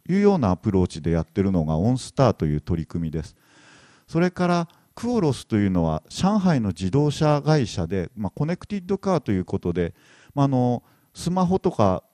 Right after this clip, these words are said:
えー、パソコンで行きたいところを入れとくと、それが自動車に転送されてなんてことをやってるみたいです。それから、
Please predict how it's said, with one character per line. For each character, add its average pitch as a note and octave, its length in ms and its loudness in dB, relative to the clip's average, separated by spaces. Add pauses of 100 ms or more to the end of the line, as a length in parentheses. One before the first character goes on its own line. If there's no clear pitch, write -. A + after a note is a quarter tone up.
え F2+ 200 2
ー、 - 20 -12
パ A2 160 -6
ソ D3 140 -2
コ D3+ 180 -2
ン D3 120 -6
で C#3+ 320 0
行 - 200 -6
き - 40 -14
た D#3+ 140 0
い D#3 60 -2
と E3+ 120 -4
こ D#3+ 140 -2
ろ C#3+ 100 2
を G2 80 4
入 F#2+ 60 2
れ G2+ 120 2
と A2 120 -4
く - 140 -10
と、 F#2+ 100 -4
そ C#3+ 140 -2
れ D#3 80 2
が D3+ 100 0
自 C3+ 140 -4
動 C#3+ 180 0
車 C#3 140 -2
に C#3 80 -4
転 C#3 240 -4
送 C#3+ 200 -2
さ C3+ 140 -2
れ C3 100 0
て C#3 240 -2
な A2+ 140 0
ん F2+ 40 -4
て G2 60 -6
こ F#2 120 -2
と - 100 -8
を E2 80 0
や E2 100 -2
っ - 40 -4
て - 160 -6
る E2+ 100 -4
み E2 120 -6
た D2+ 160 -8
い C#2+ 100 -10
で D2+ 120 -12
す。 - 120 -20 (800)
そ E3 80 -6
れ E3 80 -4
か E3+ 160 -4
ら、 E3 200 0